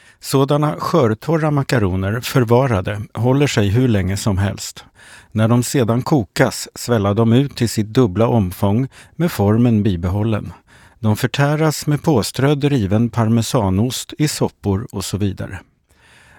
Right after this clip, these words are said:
Alla folkklasser ute i Italien njuta makaroner så som en daglig favoriträtt. I själva verket är denna föda högeligen sund och närande.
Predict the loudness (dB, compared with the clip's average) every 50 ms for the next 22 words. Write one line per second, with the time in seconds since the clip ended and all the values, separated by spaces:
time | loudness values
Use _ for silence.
0 | _ -4 -2 0 0 0 0 -2 -2 0 -2 -2 -2 -4 -4 -4 -4 -4 -4 -4
1 | -4 -4 -4 -2 -4 -4 -4 -4 -4 -4 -4 -2 -2 -2 -4 -2 -2 -2 -2 -2
2 | -2 -4 -2 -2 -2 -2 0 2 4 4 4 2 0 0 0 0 0 0 0 -2
3 | 0 0 0 0 -2 -2 -2 -2 -4 -6 -8 -8 -6 -6 -6 -4 -4 -2 -2 -2
4 | 0 0 -2 -2 -2 -2 -2 -4 -4 -4 -6 -12 -12 -10 -8 -6 -4 -4 -4 -4
5 | -6 _ -8 -8 -8 -8 -10 _ -20 -20 -20 _ _ _ _ _ _ _ _ _
6 | _ -20 -20 _ _ _ _ _ _ -8 -6 -4 0 0 0 2 2 2 4 4
7 | 4 4 2 0 -4 0 2 2 2 2 2 2 2 2 0 -2 0 0 0 2
8 | 2 0 0 2 2 2 2 2 0 2 2 2 2 2 2 0 0 0 2 2
9 | 2 2 0 -2 -4 -2 0 2 2 2 2 0 -2 -4 -4 -6 -6 -6 -8